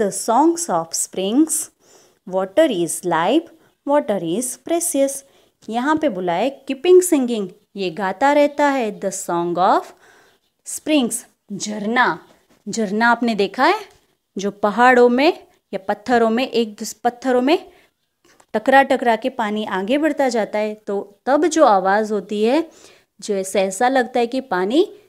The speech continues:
सॉन्ग गा रही है। "Water is life, water is precious।" यहाँ आगे हमें बताया गया है कि वाटर किसको ज़्यादा चाहिए,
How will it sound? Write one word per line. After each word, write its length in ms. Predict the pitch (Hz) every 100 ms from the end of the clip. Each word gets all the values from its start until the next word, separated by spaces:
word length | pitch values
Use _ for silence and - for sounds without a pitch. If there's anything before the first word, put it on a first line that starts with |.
| -
सॉन्ग 480 | - 220 208 220 240
गा 300 | 226 226 214
रही 320 | 214 202 185
है। 160 | 175 175 _ _ _ -
"Water 360 | 214 240 214 196
is 320 | 170 160 -
life, 340 | 175 180 262 370 - _ _ 214
water 320 | 220 190 170
is 400 | 190 208 359 - _ _ -
precious।" 640 | 330 330 - 285 285 - - - - - _ _ _ _ _ _ _ _ _ _ _ _ _ _ -
यहाँ 340 | 220 240 302 302
आगे 260 | 214 202
हमें 480 | 269 254 262 285 302 294
बताया 420 | 202 202 202 208
गया 220 | 202 214
है 100 | 233 294
कि 160 | 359
वाटर 580 | 311 196 180 175 254 339 - _ _ _ _ _ _ _ -
किसको 380 | 226 - - 359
ज़्यादा 440 | 349 220 208 285 349 - _
चाहिए, 540 | - 220 208 233 277